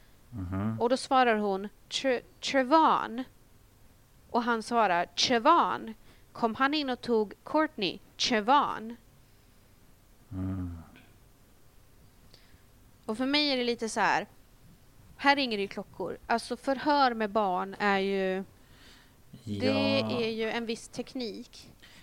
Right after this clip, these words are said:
Speaker 1: Ja, du ska ju inte ställa ledande
Speaker 2: Ledande,
Speaker 1: frågor.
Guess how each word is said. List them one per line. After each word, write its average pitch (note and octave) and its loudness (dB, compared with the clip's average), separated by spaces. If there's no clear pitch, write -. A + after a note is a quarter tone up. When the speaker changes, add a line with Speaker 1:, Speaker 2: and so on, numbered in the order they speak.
Speaker 1:
Ja, G2+ 2
du G2+ 0
ska - -6
ju G#2 0
inte G2+ -4
ställa F#2+ 0
ledande F#2+ -6
Speaker 2:
Ledande, G#3+ -2
Speaker 1:
frågor. G#3+ -4